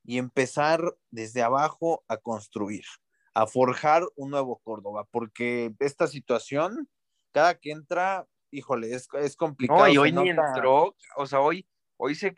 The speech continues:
Speaker 2: hoy comió banca literal, entonces, pues ya tú dirás si, en, si va a entrar en un... Yo creo que este Sebastián está para entrar en un partido donde sí ocupes meter toda la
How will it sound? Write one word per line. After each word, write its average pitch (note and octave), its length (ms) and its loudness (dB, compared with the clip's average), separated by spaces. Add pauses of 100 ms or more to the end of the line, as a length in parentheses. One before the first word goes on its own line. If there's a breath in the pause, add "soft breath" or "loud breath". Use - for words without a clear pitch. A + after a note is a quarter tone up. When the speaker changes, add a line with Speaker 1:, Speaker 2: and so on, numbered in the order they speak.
Speaker 2:
hoy C#3 180 -4
comió D#3+ 520 0
banca D#3 520 2
literal, A#2 600 -6
entonces, C3 420 -10 (460)
pues A2 140 -14
ya B2+ 160 4
tú C#3 200 -6
dirás C#3 280 2
si, D#3 120 -8
en, C3+ 180 -6
si A#2+ 140 -8
va A#2+ 120 0
a C3 40 0
entrar C3+ 280 0
en C#3 100 -2
un... C3+ 80 -6 (240 soft breath)
Yo C#3+ 140 0
creo E3+ 200 2
que F3+ 340 4
este D3+ 320 -6
Sebastián D3 520 0
está D#3+ 260 -2
para D#3+ 260 0
entrar B2+ 360 -4
en D#3+ 100 -10
un D3+ 120 -12
partido C#3 1080 -4 (400)
donde A#2 300 -2
sí - 140 -6
ocupes D3+ 520 -2
meter C3+ 400 -2
toda C#3+ 240 2
la C#3+ 180 0